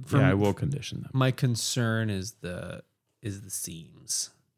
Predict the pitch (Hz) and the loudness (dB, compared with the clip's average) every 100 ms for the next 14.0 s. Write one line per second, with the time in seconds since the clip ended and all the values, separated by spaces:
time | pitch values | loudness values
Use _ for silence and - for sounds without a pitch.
0 | _ _ 151 127 110 104 - 120 107 98 | _ _ 0 0 0 -4 -4 -4 -2 -6
1 | 92 92 - - - - - _ _ _ | -6 -8 -10 -12 -14 -16 -16 _ _ _
2 | _ _ _ 107 107 107 - 135 107 80 | _ _ _ 6 6 6 4 6 6 4
3 | 73 - _ 92 101 - 95 95 117 107 | -2 -10 _ 2 2 4 0 2 4 4
4 | 92 87 - 98 82 87 82 80 76 _ | 4 -2 0 0 2 2 4 2 0 _
5 | _ _ - 143 82 76 - 69 71 64 | _ _ -4 0 2 0 -4 -6 -4 -6
6 | - 65 62 60 - _ _ - - - | -6 -4 -4 -6 -12 _ _ -10 -8 -6
7 | - - - - - - - - - _ | -8 -8 -10 -12 -12 -10 -10 -12 -16 _
8 | _ _ - - 135 131 135 123 120 135 | _ _ -2 4 4 4 0 -2 2 2
9 | 127 127 117 113 113 98 - 107 98 92 | 2 2 2 0 0 0 -2 -4 -4 -4
10 | 90 _ _ _ 123 107 90 92 - - | -8 _ _ _ -6 -4 -2 -4 -8 -6
11 | 107 110 104 - 110 113 110 104 104 98 | -2 -2 -4 -4 -2 -2 -2 -6 -6 -4
12 | 101 - 101 98 92 - 92 92 92 95 | -4 -4 -6 -8 -6 -6 -6 -8 -8 -8
13 | 92 92 92 98 92 95 101 101 104 110 | -8 -8 -10 -10 -8 -6 -4 -4 -6 -6